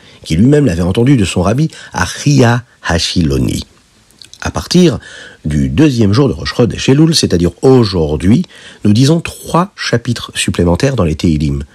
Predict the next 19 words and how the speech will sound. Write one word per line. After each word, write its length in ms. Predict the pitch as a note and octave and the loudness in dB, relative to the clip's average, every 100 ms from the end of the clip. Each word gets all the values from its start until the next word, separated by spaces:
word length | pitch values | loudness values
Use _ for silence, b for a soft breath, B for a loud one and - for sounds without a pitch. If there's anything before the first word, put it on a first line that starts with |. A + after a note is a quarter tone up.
| B B - | B B -4
Nous 80 | E2+ | 0
disons 360 | G2+ G#2+ E2+ C2+ | 2 2 0 -4
trente-six 560 | - - C#3 - - B2+ | -6 -4 -2 -2 0 -2
chapitres 480 | - A2 A#2 - | -2 -4 -6 -6
le 80 | - | -4
jour 180 | E2 D#2 | -2 -2
du 100 | C2+ | -4
Yom 140 | C#2 | -4
Kippour, 560 | C#2 - - D#3 D#3 D#3+ B B B B | -4 -4 0 2 4 0 B B B B
nous 220 | A2+ A#2 | 2 4
disons 480 | A2 B2+ A2+ A2+ D2+ - _ - | 4 2 4 2 0 -8 _ -4
neuf 420 | D#2+ A2 G#2 - | 2 2 2 -4
avant 220 | - F2+ F2 | -4 -2 0
Kol 160 | F2+ | 0
Nidré, 400 | F2 D#2 D#2+ C#2 - | 0 0 -2 -4 -4
neuf 320 | E2+ A2 G#2 - | 0 0 -2 -6
avant 200 | F#2+ G2 | -2 0
d'aller 180 | F#2+ F#2+ | 2 2
dormir, 400 | F#2+ F2 D2 | 2 0 -2